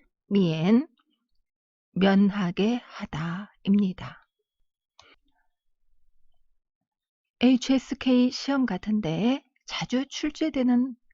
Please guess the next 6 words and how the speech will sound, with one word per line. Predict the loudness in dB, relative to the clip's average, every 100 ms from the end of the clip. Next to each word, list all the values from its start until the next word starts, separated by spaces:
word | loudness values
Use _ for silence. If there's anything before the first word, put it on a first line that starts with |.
| -14
단어입니다. | -4 2 4 2 0 -6 -8 -8 -10 _ _ _ _ _ _
이미에는 | 2 6 6 4 2 -2 0 0 -2 -10 _ _ _ _ _ _ _ _ _
앞에 | -4 -4 -2 -2 2 2 0 -6 _ _ _ _ -12
그 | -6 -6 -6 -12 _
일을 | 2 2 4 0 -2 -10
함으로써 | -8 -4 -2 -2 -2 -2 2 2 2